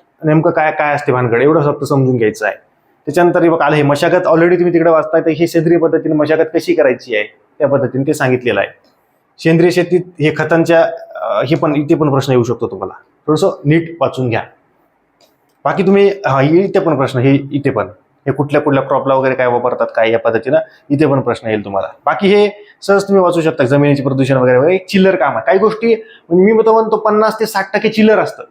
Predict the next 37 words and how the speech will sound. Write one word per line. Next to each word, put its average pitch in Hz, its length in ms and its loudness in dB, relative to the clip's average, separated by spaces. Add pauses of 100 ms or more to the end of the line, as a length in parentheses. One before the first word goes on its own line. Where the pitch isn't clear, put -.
(200)
चाळीस 220 260 2
टक्केच 220 260 0
वाचायचं 160 360 2
असतं. - 200 -8
पण 151 180 -6
ज्याला 185 140 2
कळतंय, 220 420 2
म्हणजे - 460 -6
आता 151 160 -2
हा 180 140 -2
जो 202 140 0
पार्ट 185 280 0
आहे 160 80 2
जमिनीचे 165 340 2
प्रदूषण 160 340 2
वगैरे 151 200 2
वगैरे, 147 300 2
तो - 400 -4
एकदा 240 280 4
वाचायचा 214 360 2
असतो, 196 320 -6 (100)
आपल्याला 196 180 2
सांगायची 208 340 2
गरज 190 220 4
आहे 160 80 4
का? 143 120 -2
पण 151 240 -12
बाकीचा - 520 -2
जो 233 100 2
काही 233 180 2
पाठांतराचा 220 540 0
भाग 185 200 0
आहे, 127 100 2 (560)
तो 254 220 2
शेवटच्या 208 320 0
पंधरा 180 220 0
दिवसात 175 240 2